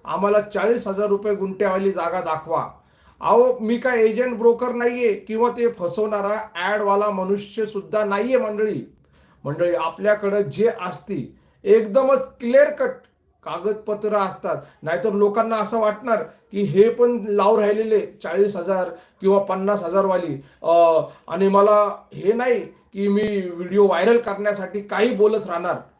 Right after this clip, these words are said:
चुकीची माहिती आपण इथं देत नाही.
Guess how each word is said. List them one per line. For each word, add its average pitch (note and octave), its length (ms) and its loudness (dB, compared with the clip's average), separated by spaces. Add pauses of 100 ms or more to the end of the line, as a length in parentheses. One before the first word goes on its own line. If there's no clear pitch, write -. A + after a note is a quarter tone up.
(340)
चुकीची A3 520 -8
माहिती G3 500 -4
आपण G3+ 340 0
इथं G#3 300 -4
देत G#3+ 300 4
नाही. A#3+ 260 -2